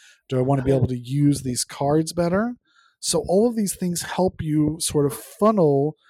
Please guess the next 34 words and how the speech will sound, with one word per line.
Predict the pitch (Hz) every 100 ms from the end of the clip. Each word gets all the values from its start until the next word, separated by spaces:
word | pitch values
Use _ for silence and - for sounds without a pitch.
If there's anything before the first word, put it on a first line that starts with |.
| _ _
your | 147 147
actions | 147 160 156 160 143
down | 139 147 151 147 139
toward | - 135 131 143 131
that | 123 117
track. | - - 131 - - - _ - - _
I | 151
contrast | 143 - - 262 240 180 151 -
this | 147 -
with | 147 -
something | - 156 143 135
like | 131 131 -
A |
Feast | 131 143 131 -
for | 127 -
Odin, | 123 117 98 - _ _ _ - - _ -
where | 151
with | 147 156
A | 160
Feast | - 220 -
for | 151 156
Odin, | 202 151 139
you | 139
have | - 202 175
a | 147
giant | 143 147 185 240 214 160 135
board | 147 151 120 104 107 120 _ _ _ _
of | 156 143 -
a |
whole | 139 - - 208 233
bunch | 175 175 165 156
of | 135
different | 147 147 139
actions, | 127 131 - - 101 117 -